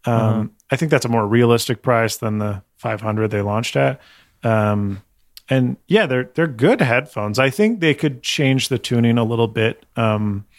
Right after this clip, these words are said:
Speaker 1: I think that the AirPods Pro two, the, like, the sound profile's better. Um, so if they copied that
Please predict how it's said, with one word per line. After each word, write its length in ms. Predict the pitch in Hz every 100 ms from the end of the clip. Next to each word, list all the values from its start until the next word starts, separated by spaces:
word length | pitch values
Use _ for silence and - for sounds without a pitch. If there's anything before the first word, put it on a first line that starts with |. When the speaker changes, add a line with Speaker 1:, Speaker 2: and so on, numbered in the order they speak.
| - - - - - _ _ -
Speaker 1:
I 120 | 120
think 440 | 113 123 113 - -
that 240 | 113 -
the 100 | -
AirPods 720 | 110 113 110 - 110 104 - - -
Pro 380 | - 113 107 104
two, 420 | - 113 110 113
the, 200 | 107 101
like, 160 | - -
the 80 | 107
sound 320 | - 104 104
profile's 420 | 110 104 113 104
better. 460 | 101 - 101 104 110 _ - - _ -
Um, 360 | 113 104 104
so 120 | - -
if 60 |
they 80 | -
copied 380 | - 139 - 147
that 380 | 139 135 135